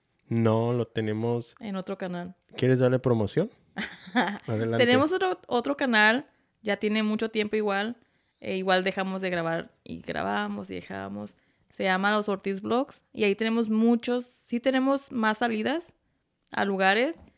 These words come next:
Speaker 2: por si gustan ir a, ir a ver en YouTube. Eh, y, y también son cosas de nosotras personales, como era, es más familiar el canal.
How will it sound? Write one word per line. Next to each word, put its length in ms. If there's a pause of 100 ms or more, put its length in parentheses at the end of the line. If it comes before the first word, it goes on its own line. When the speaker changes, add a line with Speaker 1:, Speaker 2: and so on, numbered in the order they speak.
(140)
Speaker 2:
por 120
si 80
gustan 400
ir 160
a, 280
ir 140
a 120
ver 220
en 140
YouTube. 380 (800)
Eh, 420
y, 140
y 240
también 320
son 260
cosas 300
de 80
nosotras 360
personales, 560
como 460 (260)
era, 200
es 240
más 180
familiar 500
el 80
canal. 440